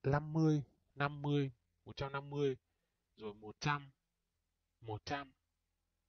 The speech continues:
ba trăm. Nhưng mà theo mình ấy, mình thì cái thời, thời gian, tức là bây giờ mình cũng đạt đến cái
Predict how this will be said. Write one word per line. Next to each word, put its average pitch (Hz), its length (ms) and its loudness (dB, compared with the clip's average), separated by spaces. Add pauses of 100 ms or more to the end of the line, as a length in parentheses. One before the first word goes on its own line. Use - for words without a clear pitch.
(340)
ba - 160 0
trăm. 135 240 -6 (540)
Nhưng 156 100 -2
mà 233 200 8 (960)
theo 156 140 2
mình 143 600 -2
ấy, 143 200 -2
mình 113 280 -6
thì 110 260 0
cái 139 80 2
thời, 127 160 4
thời 107 140 4
gian, 117 320 -4 (140)
tức 170 160 0
là 143 60 2
bây 135 140 2
giờ 120 140 4
mình 110 200 -6
cũng 135 160 -8
đạt 110 200 -2
đến 135 160 -8
cái 147 200 -2